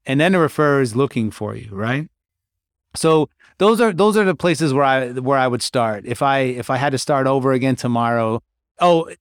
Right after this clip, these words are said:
another thing that I'd say in that talk is that if you have a good outcome, try to capitalize on it, because that's what everyone else does everywhere else in the world for everything else, <laughs> right? If you have something and it's great and you,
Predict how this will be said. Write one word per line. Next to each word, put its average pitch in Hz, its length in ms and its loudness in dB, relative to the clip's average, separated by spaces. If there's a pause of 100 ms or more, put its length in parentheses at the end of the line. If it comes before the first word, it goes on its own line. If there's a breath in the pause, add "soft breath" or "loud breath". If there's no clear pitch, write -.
(100)
another 165 320 2
thing 147 220 0
that 131 120 2
I'd 123 220 -2
say 127 480 0
in 127 120 0
that 113 260 -2
talk 127 320 -2
is 117 120 -4
that 117 280 -2 (360)
if 123 140 -6
you 165 120 0
have 170 260 0
a 160 40 0
good 147 200 0
outcome, 113 760 -2 (280)
try 165 260 0
to 214 80 -2
capitalize 139 640 -4
on 107 160 -4
it, 143 140 -14 (160)
because 143 580 0 (460)
that's 190 300 0
what 208 200 2
everyone 196 400 0
else 175 200 0
does 156 300 2
everywhere 156 600 0
else 123 300 0
in 143 140 0
the 135 80 0
world 143 420 2
for 143 140 -4
everything 165 520 0
else, 113 340 -8
<laughs> - 0 -
right? 156 360 0
If 156 160 0
you 190 140 2
have 196 360 2
something 156 400 0
and 147 140 2
it's 160 200 -2
great 165 560 2
and 147 140 -2
you, 175 200 0